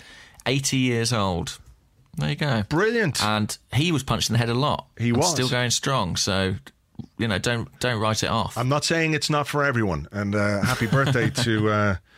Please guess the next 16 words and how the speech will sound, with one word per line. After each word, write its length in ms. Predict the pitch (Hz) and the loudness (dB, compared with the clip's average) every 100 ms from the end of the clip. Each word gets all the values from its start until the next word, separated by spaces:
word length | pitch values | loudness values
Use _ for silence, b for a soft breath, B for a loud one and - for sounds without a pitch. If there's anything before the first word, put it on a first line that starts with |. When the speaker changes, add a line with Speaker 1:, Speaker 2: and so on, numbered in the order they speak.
| b b | b b
Speaker 2:
Grandad 440 | 123 123 120 117 | -2 0 2 2
McNicholas. 680 | 113 104 120 127 180 214 - B B B B B B B | 0 -2 -2 0 0 0 -2 B B B B B B B
Speaker 1:
Thank 320 | - 147 139 - | -4 -4 -2 -2
you. 200 | 69 113 | -2 0
Speaker 2:
Yes, 600 | 120 143 151 98 - - | 0 0 0 -2 -4 -4
that's 240 | - - | -4 -2
Speaker 1:
But, 60 | 104 | 0
Speaker 2:
great. 160 | 104 107 | 2 2
Speaker 1:
um, 240 | 104 - b b b b _ - - | 0 -2 b b b b _ -10 -4
yeah, 220 | 110 95 | 0 0
we 80 | 90 | 0
had 160 | 95 | -2
quite 220 | - 107 73 | -4 -2 -2
the, 100 | 98 - | -4 -8
the 340 | - 95 90 85 | -4 -2 -2 -4
weekend. 560 | - 92 - 107 82 | -4 -4 -2 -2 -2